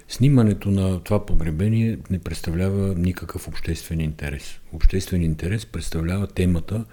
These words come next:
защо черната кутия на този самолет в края на краищата замина за Русия. И какво толкова сложно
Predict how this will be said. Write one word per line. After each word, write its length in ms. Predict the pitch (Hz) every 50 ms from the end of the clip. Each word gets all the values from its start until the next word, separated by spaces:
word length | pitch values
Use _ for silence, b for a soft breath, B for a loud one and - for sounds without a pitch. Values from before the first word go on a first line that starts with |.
| B B B B B B B
защо 500 | 95 85 85 80 - - 98 95 98 92 -
черната 440 | - 92 92 87 95 95 87 - -
кутия 380 | - - - - - 90 87 85
на 80 | 82
този 320 | 78 - 85 82 80 76 -
самолет 400 | 78 76 73 78 87 95 107 - - - -
в 80 | - -
края 240 | 85 87 87 85
на 80 | 80 76
краищата 440 | - 82 87 90 - - - 85 87
замина 600 | 87 80 78 78 82 87 87 87 90 87 87 87 - -
за 140 | 82 80 82
Русия. 440 | 78 73 78 - - - 123 - - B B B B B B B
И 60 | 107 107
какво 320 | - - 78 - - 101
толкова 460 | - - 101 104 101 - 92 87 85
сложно 520 | - - 90 90 95 90 - 90 95 104